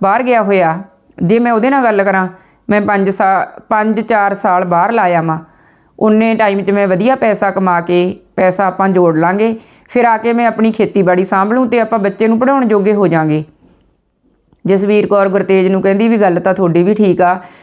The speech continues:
ਪਰ ਬੱਚਾ ਛੋਟਾ, ਮੈਂ ਇਹਨੂੰ ਕਿਵੇਂ ਸੰਭਾਲੂੰ?" ਉਹ ਕਹਿੰਦਾ ਵੀ "ਸੰਭਾਲ ਲੇਂਗੀ, ਮਾਵਾਂ ਇਕੱਲੀਆਂ ਬੱਚਿਆਂ ਨੂੰ ਸੰਭਾਲ ਲੈਂਦੀਆਂ ਹੁੰਦੀਆਂ, ਪਿਓਆਂ ਤੋਂ ਨਹੀਂ ਸਮਝਦੇ ਹੁੰਦੇ,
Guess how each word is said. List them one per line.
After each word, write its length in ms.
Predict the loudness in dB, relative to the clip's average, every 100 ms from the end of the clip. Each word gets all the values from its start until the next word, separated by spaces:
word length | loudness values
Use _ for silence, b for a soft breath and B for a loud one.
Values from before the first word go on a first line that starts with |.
| B
ਪਰ 200 | -2 0 2 2 2 0 0
ਬੱਚਾ 280 | -2 0 -2
ਛੋਟਾ, 340 | 0 0 0
ਮੈਂ 100 | 0
ਇਹਨੂੰ 140 | -2 0
ਕਿਵੇਂ 220 | 0 0
ਸੰਭਾਲੂੰ?" 420 | 2 2 2 -2 -8 -14 _ _ _ _
ਉਹ 120 | -2
ਕਹਿੰਦਾ 280 | 0 0 0
ਵੀ 500 | 2 2 2 2 0
"ਸੰਭਾਲ 460 | -2 -2 0 0 0
ਲੇਂਗੀ, 380 | -2 -2 -4 -6 b b b b b
ਮਾਵਾਂ 300 | -2 0 0
ਇਕੱਲੀਆਂ 320 | 0 0 2
ਬੱਚਿਆਂ 300 | 0 0 0
ਨੂੰ 100 | 0
ਸੰਭਾਲ 380 | -2 0 0 0
ਲੈਂਦੀਆਂ 340 | -2 -2 -2
ਹੁੰਦੀਆਂ, 320 | 0 0 0 0 -4 -12 _ _ _
ਪਿਓਆਂ 300 | -2 0 0
ਤੋਂ 120 | 0
ਨਹੀਂ 120 | 0 0
ਸਮਝਦੇ 320 | -2 0 0
ਹੁੰਦੇ, 340 | 2 0 -2